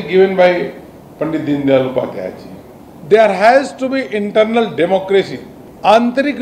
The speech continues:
लोकतंत्र एक पार्टी में होना चाहिए। तो that internal democracy that is there in the B J P। No one can say who will be the next president of the भारतीय जनता पार्टी। Anyone can become। हमने देखा कुशाभाऊ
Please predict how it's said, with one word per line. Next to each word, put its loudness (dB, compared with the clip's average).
लोकतंत्र 2
एक -14
पार्टी 0
में -4
होना 0
चाहिए। -14
तो 0
that 4
internal 2
democracy -2
that 2
is -12
there 0
in -4
the -6
B -4
J -6
P। -16
No 8
one 4
can 4
say 4
who 0
will -2
be -2
the 4
next -2
president 0
of 4
the 6
भारतीय 4
जनता 2
पार्टी। 0
Anyone 4
can 4
become। 0
हमने 4
देखा 6
कुशाभाऊ 4